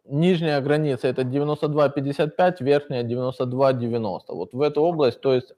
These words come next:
от текущих значений еще практически процент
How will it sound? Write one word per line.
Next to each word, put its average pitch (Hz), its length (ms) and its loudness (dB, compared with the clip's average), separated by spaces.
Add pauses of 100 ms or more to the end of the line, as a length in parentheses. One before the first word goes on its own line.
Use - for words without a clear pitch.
от 170 220 -4
текущих 180 500 2
значений 160 760 -2 (480)
еще 185 240 2
практически 156 540 0
процент 165 720 2